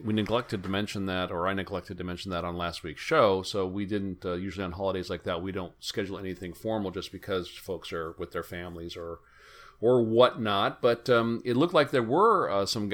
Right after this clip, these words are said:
guys out playing, uh, Planetside. Um, John, uh, you and Ace were out, uh, uh, doing that?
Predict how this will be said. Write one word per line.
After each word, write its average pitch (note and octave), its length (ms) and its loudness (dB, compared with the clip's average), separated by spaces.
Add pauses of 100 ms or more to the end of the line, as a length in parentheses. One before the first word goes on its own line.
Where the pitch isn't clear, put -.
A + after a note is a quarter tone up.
(100)
guys G2+ 280 4
out G#2+ 220 2
playing, G2+ 340 2
uh, F2+ 220 0
Planetside. F#2+ 760 -2
Um, F2+ 540 -4
John, A#2 400 2
uh, G2 180 2
you G2 320 0
and A2+ 80 2
Ace B2+ 300 0
were C#3 140 4
out, F#3 340 2
uh, E3+ 220 0 (680)
uh, A#2 160 -2
doing C3+ 280 2
that? F3+ 240 2